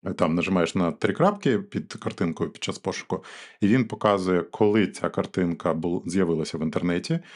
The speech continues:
а, на якому сайті вона вперше з'явилася, а також, е, штучно вона створена чи ні.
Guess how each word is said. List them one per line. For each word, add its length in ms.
а, 160
на 100
якому 300
сайті 340
вона 140
вперше 360
з'явилася, 540
а 40
також, 560
е, 180
штучно 420
вона 140
створена 400
чи 180
ні. 220